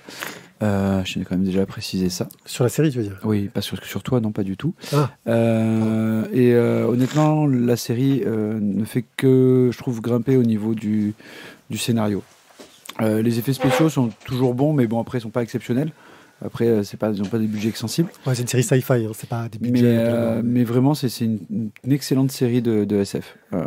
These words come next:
Speaker 1: après, si, moi, j'ai pas lu les bouquins, c'est vrai que c'est, euh, la, la, la personne qui t'a fait la critique m'avait dit la même chose, c'est qu'elle était, euh,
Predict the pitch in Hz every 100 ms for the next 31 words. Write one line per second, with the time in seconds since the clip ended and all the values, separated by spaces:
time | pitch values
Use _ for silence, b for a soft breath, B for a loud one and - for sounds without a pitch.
0 | - 92 123 117 110 113 117 110 117 120
1 | 120 117 160 151 110 117 - 110 101 98
2 | 95 92 95 95 101 - 117 - - 104
3 | 98 - - 117 - B B B B B
4 | - 123 120 120 131 123 117 147 - 113
5 | 113 113 110 101